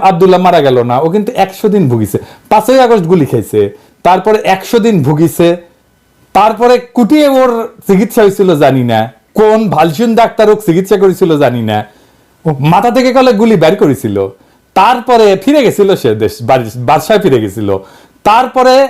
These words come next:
মাথার মধ্যে ইনফেকশন হয়েছে, বুঝেছো?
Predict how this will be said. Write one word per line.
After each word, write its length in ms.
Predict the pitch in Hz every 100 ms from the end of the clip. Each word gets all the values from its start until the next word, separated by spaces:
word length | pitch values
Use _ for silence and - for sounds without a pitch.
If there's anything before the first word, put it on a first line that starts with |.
| -
মাথার 320 | 160 160 202
মধ্যে 180 | 214 196
ইনফেকশন 380 | 147 143 - 90
হয়েছে, 280 | 71 - - _ _ _ _ _ _ _ 120
বুঝেছো? 480 | 170 - 107 95